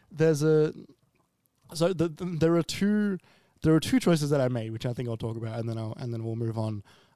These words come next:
um, which I think are good indicators of how the story plays out. Um, one of them is at, at the, at the very, very early, at the beginning of the game,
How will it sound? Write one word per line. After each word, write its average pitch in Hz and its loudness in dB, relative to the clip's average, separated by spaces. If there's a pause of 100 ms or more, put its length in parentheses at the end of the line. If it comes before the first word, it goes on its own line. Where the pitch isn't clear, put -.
(100)
um, 127 -2
which 127 0
I 131 2
think 135 -2
are 135 2
good 139 2
indicators 131 -4
of 113 -6 (260)
how 123 -2
the 123 0
story 120 -4
plays 120 -4
out. 165 0 (540)
Um, 131 0 (680)
one 156 4
of 196 2
them 180 2
is 147 4 (160)
at, 147 -4
at 151 -2
the, 139 -4
at 151 -2
the 139 0
very, 165 2
very 170 4
early, 135 4
at 135 -2
the 139 2
beginning 131 2
of 127 0
the 127 0
game, 117 -2